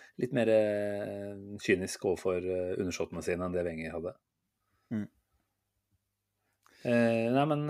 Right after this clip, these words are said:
Speaker 1: dette synes jeg var en helt fantastisk fin måte å avslutte, eh, podden på, Magnus. Synes det, nå, nå kjenner jeg at jeg klarer ikke å vente mange uker på at du skal dra opp en ny X-spiller atten, så veldig fint hvis du klarer å, <laughs> å servere en til neste uke.
Speaker 2: Kan du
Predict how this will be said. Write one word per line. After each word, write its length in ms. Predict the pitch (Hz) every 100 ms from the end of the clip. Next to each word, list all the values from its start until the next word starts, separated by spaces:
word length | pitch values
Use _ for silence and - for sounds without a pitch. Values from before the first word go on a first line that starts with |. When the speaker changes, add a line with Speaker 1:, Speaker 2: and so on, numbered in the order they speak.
| 143
Speaker 1:
dette 240 | 135 - 135
synes 180 | 139 -
jeg 80 | 127
var 140 | 120 120
en 140 | 120
helt 340 | 117 107 101 -
fantastisk 600 | 113 - 113 - 101 -
fin 160 | 104 101
måte 300 | 101 90 -
å 100 | 92
avslutte, 400 | 82 - - -
eh, 800 | 92 92 90 92 92 92 92 92
podden 240 | 92 85 82
på, 80 | 87
Magnus. 380 | 87 101 135 - - _
Synes 220 | - 104 -
det, 100 | 104 98 98 95 95 95 92 - _ _ _ _ _ _ -
nå, 300 | 110 - 107 110
nå 80 | 110
kjenner 200 | - 95
jeg 20 |
at 80 | 87
jeg 80 | 98
klarer 180 | 104 87
ikke 100 | 104
å 40 |
vente 240 | 98 - 95
mange 200 | 92 98
uker 400 | 98 82 - 87
på 120 | 90
at 80 | -
du 20 |
skal 220 | - - 98
dra 140 | 90
opp 100 | 78
en 120 | 92
ny 160 | 87 82 82
X-spiller 420 | - - 90 87
atten, 300 | 82 - 139
så 180 | - 123 113 107 104 101 101
veldig 180 | 101
fint 300 | - 101 87
hvis 100 | - 101
du 20 |
klarer 320 | 104 90 87
å, 540 | 87 90 90 90 90 92
<laughs> 200 | - 95
å 60 | 92 92 90
servere 360 | - 92 87 90
en 80 | 85
til 100 | 95
neste 220 | - 85
uke. 160 | - 123 - - - 120 - - - - _
Speaker 2:
Kan 140 | 131
du 80 | 113